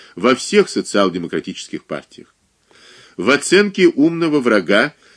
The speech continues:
реже всего бывает сплошное недоразумение. Скажи мне, кто тебя хвалит, и я тебе скажу, в чём ты ошибся. И напрасно рассчитывает товарищ Плеханов на невнимательного читателя,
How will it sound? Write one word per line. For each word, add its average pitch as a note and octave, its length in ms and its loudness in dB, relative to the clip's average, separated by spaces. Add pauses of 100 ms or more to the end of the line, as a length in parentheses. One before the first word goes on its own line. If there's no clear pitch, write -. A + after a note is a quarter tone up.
(100)
реже E3 420 2
всего F3 380 2
бывает B2 440 2
сплошное G2+ 640 -2
недоразумение. D#2+ 840 -8 (520)
Скажи B2 540 2
мне, C#3 260 2
кто A#2+ 280 2
тебя G#2 280 0
хвалит, F#2+ 560 0
и G#2 40 -6
я E2 160 -2
тебе D#2+ 240 -6
скажу, E2+ 400 -4
в - 80 -20
чём F2 240 -6
ты G#2+ 100 -6
ошибся. - 600 -6 (1040)
И B2 120 4
напрасно D3 640 2
рассчитывает B2+ 640 2
товарищ G2+ 340 0
Плеханов A2+ 720 0
на G2+ 160 -2
невнимательного F2+ 760 -2
читателя, E2 720 -6